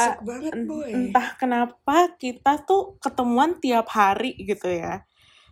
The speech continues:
Speaker 2: <laughs> Jadi
Speaker 1: Iya,
Speaker 2: kita
Speaker 1: guys.
Speaker 2: berpikiran ya why not kita share satu unit apartemen aja gitu loh.
Speaker 1: Selama
Speaker 2: Dan
Speaker 1: kita kuliah
Speaker 2: Iya,
Speaker 1: di
Speaker 2: selama
Speaker 1: Melbourne.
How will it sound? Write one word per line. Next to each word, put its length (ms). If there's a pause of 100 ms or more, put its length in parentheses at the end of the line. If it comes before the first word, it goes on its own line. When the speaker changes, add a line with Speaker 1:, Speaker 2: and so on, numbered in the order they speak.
(280)
Speaker 2:
<laughs> 160
Jadi 320
Speaker 1:
Iya, 380
Speaker 2:
kita 260
Speaker 1:
guys. 240 (320)
Speaker 2:
berpikiran 640
ya 240
why 320
not 160 (100)
kita 460 (640)
share 640 (100)
satu 320
unit 300
apartemen 480
aja 320
gitu 220
loh. 180 (1000)
Speaker 1:
Selama 440
Speaker 2:
Dan 20
Speaker 1:
kita 160
kuliah 460 (600)
Speaker 2:
Iya, 240
Speaker 1:
di 40
Speaker 2:
selama 300
Speaker 1:
Melbourne. 160